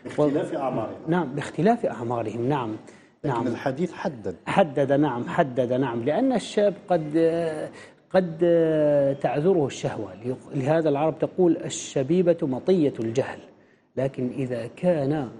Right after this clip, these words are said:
Speaker 2: من الشيخ فهو أعظم جرما. نعم، شيخ زان. الله سبحانه وتعالى يقول: "والذين لا يدعون مع الله إلها آخر ولا يقتلون النفس التي حرم الله إلا بالحق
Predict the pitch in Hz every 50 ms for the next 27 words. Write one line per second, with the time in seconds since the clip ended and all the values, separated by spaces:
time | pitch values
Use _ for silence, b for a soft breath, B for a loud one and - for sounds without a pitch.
0 | - - - 123 123 117 120 113 - - - 165 160 143 - 135 107 - 117 113
1 | 127 - 156 165 147 123 113 110 107 104 107 - 107 98 95 98 92 85 - -
2 | - - - 135 131 135 120 113 107 104 - - B B B B B B - 160
3 | 165 165 143 - 180 170 160 143 151 196 196 175 156 135 117 110 107 B B B
4 | B B - 131 151 180 180 175 - 165 143 - 180 175 175 175 170 165 180 165
5 | 170 175 170 175 170 170 180 170 151 151 151 147 147 143 147 185 175 156 143 143
6 | 165 175 160 139 135 120 127 123 147 151 139 127 123 127 123 117 123 120 127 139
7 | 135 131 110 117 123 139 139 131 127 120 110 101 139 139 131 - - 127 127 131
8 | 143 143 135 127 127 - - - 147 131 135 139 135 123 120 117 131 135 139 -
9 | - 117 120 127 - - 113 - - - 120 123 123 117 113 110 117 139 135 131
10 | 135 127 135 147 139 127 127 120 110 117 113 110 - - 180 - -